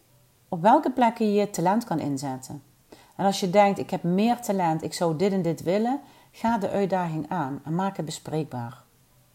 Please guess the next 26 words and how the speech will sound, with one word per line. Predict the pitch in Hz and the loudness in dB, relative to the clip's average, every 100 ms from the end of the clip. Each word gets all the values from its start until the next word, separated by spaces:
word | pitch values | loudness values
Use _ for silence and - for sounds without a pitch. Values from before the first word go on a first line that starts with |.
| _ _ _ _ _ _ _ - _ _ _ | _ _ _ _ _ _ _ -20 _ _ _
Hè, | - 190 | -4 -2
en | - 160 | -2 -2
kijk | 202 220 | 2 2
vooral | 220 190 185 214 | 0 -2 4 4
op | 233 - 170 - | 4 0 -2 2
welke | 190 240 247 | 4 4 0
vlakken | - 170 180 - 247 294 - - _ | 0 0 0 0 -2 -4 -12 -20 _
je | - 156 | -4 0
emotioneel, | 175 170 160 165 170 190 208 233 - | 2 0 -2 -2 0 2 2 2 0
mentaal | - 151 147 165 170 202 | -4 -4 -2 0 2 2
of | - | -2
fysiek | - 151 165 165 | -6 -4 -4 0
overbelast | 214 202 156 151 143 - | 0 2 0 -2 -2 -6
raakt. | 135 117 147 - _ _ _ _ _ _ _ - | -8 -8 -10 -16 _ _ _ _ _ _ _ -14
En | 147 | -8
kijk | - 147 165 | 0 0 0
of | 165 | -4
dit | 156 | -6
ook | - 127 | -6 -8
weer | 165 | -6
bespreekbaar | 175 - - 143 165 | -6 -10 -6 -4 -4
is | 170 180 | -6 -4
met | 185 180 - | -4 -6 -4
je, | 180 175 170 _ _ _ _ | -6 -6 -10 _ _ _ _
eh, | 160 165 160 160 160 - | -6 -4 -2 -2 -6 -8
werkgever. | 139 135 135 - 139 139 143 | -6 -6 -8 -8 -6 -6 -10